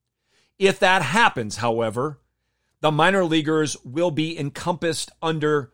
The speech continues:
the Major League Baseball Players Association. Tony Clark, who's the executive director of the M L B P A, cited these reasons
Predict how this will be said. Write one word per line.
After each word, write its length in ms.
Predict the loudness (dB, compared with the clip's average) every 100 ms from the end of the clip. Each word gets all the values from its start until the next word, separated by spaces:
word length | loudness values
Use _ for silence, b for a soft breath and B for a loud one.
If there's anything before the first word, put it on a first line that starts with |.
| _ _
the 100 | -6
Major 300 | 0 0 -2
League 200 | -4 -4
Baseball 440 | -4 -4 -2 -2 -2
Players 440 | -4 -4 -6 -8 -12
Association. 800 | -8 -6 -6 -8 -10 -10 -14 -20 _ _ _ _ _ _ _ _ _ _ _ _
Tony 240 | 0 2 0
Clark, 360 | 0 2 2
who's 180 | -2 -6
the 100 | -6
executive 560 | -6 -2 -2 -2 -6 -6
director 480 | -2 0 0 -2 0
of 300 | 2 2 0
the 180 | -6
M 160 | -6 -4
L 140 | -4
B 200 | -6 -8
P 320 | -10 -8 -6 -4
A, 320 | -6 -8 -10 _ _ _ _
cited 520 | -10 -2 2 2 2 -2
these 320 | -2 -4 -4
reasons 720 | -4 -2 -2 -4 -6 -8